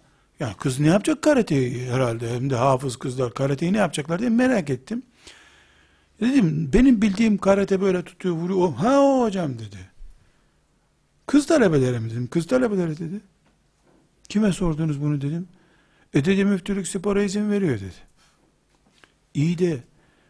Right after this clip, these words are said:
bu normal erkek sporu bile değil. Kaba erkek sporu bu da," dedim. Dövmeye, kırmaya dayalı. Yüzmenin dışındaki bütün spor çeşitleri,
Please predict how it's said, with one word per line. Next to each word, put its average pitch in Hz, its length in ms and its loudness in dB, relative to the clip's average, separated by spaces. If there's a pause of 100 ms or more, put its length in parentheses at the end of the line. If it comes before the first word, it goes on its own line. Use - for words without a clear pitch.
(220)
bu 190 200 2
normal 240 500 6 (120)
erkek 208 520 2
sporu 180 440 2
bile 135 260 2
değil. 107 220 -6 (300)
Kaba 180 320 2
erkek 135 400 0
sporu 113 420 0
bu 120 120 -6
da," 123 140 -6
dedim. 147 300 -6
Dövmeye, 165 480 4
kırmaya 139 580 2
dayalı. 90 440 -8 (1120)
Yüzmenin 202 720 4
dışındaki 160 680 -2
bütün 254 300 0
spor 170 400 -2
çeşitleri, 143 720 -4